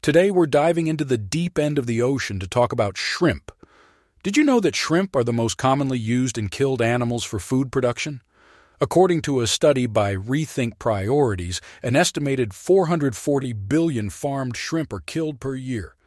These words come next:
That's more than the number of farmed fishes and chickens combined.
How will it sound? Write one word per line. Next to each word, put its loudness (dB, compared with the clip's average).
That's 2
more 4
than -2
the -2
number -2
of -2
farmed -2
fishes -2
and -6
chickens 0
combined. -8